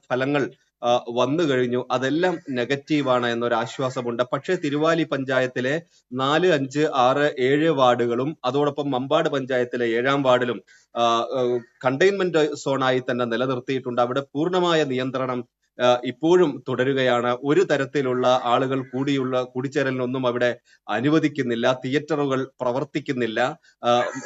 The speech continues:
ആ, വിദ്യാഭ്യാസ സ്ഥാപനങ്ങൾ, മദ്രസ ഉൾപ്പെടെയുള്ള വിദ്യാഭ്യാസ സ്ഥാപനങ്ങൾക്ക് അവധി നൽകിയിട്ടുണ്ട്. ആ, അതോടൊപ്പം ഇയാൾ യാത്ര ചെയ്ത, ആ, പട്ടിക, ആ, ഈ റൂട്ട് മാപ്പ് അനുസരിച്ച് കൂടുതൽ പേർ,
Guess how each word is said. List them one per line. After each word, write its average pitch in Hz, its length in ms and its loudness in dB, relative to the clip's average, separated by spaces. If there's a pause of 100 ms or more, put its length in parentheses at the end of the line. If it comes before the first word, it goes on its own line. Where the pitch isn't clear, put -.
ആ, 131 80 0
വിദ്യാഭ്യാസ 160 760 0
സ്ഥാപനങ്ങൾ, 131 600 0
മദ്രസ 131 380 -4
ഉൾപ്പെടെയുള്ള 127 480 -2
വിദ്യാഭ്യാസ 135 600 -2
സ്ഥാപനങ്ങൾക്ക് 123 920 -2
അവധി 139 520 -2 (280)
നൽകിയിട്ടുണ്ട്. 127 960 -2 (300)
ആ, 120 220 4
അതോടൊപ്പം 147 600 0
ഇയാൾ 147 340 0
യാത്ര 143 440 0
ചെയ്ത, 147 320 2
ആ, 143 1120 -2 (120)
പട്ടിക, 151 320 2
ആ, 117 180 4 (300)
ഈ 143 240 -2
റൂട്ട് 147 360 -2
മാപ്പ് 170 340 2
അനുസരിച്ച് 139 760 -2
കൂടുതൽ 143 400 -4
പേർ, 131 340 -4